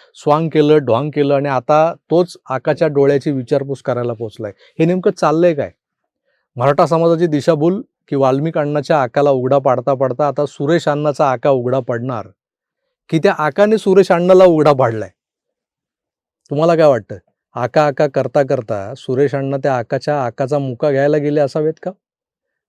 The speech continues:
नेमका काय झोल आहे? मराठा समाजातल्या असंतोषाच्या आगीवर हे राजकारणी फक्त आपल्या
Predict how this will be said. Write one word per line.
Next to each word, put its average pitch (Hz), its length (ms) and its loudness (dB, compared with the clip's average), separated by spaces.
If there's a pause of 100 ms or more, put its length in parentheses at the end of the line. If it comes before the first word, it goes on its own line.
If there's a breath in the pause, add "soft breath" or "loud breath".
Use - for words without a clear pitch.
(180)
नेमका 139 340 -2
काय 147 240 0
झोल 113 240 -6
आहे? 113 100 -12 (960)
मराठा 131 280 -2
समाजातल्या 139 560 -2
असंतोषाच्या 131 760 -4
आगीवर 120 460 -4
हे 127 220 -4
राजकारणी 127 580 -8
फक्त 123 200 -8
आपल्या 131 300 -4